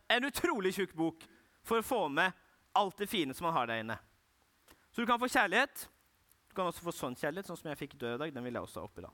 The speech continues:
Men det er liksom, du, den kan du få. Og i Bibelen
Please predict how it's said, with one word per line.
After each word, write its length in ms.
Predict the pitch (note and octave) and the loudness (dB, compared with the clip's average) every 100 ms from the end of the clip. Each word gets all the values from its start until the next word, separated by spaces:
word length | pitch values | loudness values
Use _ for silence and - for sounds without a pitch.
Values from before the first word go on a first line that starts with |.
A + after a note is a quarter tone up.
| - | -12
Men 160 | B2 | -2
det 80 | B2+ | 0
er 140 | B2+ B2+ | 0 -4
liksom, 180 | A#2 - - - | -10 -10 -20 -20
du, 60 | - _ _ _ _ _ _ - | -20 _ _ _ _ _ _ -4
den 100 | B3 | -4
kan 80 | |
du 80 | - G#3+ | -2 -4
få. 20 | - _ _ - - - _ _ _ _ _ _ _ - _ _ _ - - - - - - - - - - C4 | -6 _ _ -20 -20 -20 _ _ _ _ _ _ _ -20 _ _ _ -18 -16 -16 -20 -20 -20 -20 -20 -20 -4 2
Og 160 | C4+ C#4+ | 4 6
i 140 | C#4 | 6
Bibelen 460 | C4 A#3+ C#4 E4 | 6 4 4 2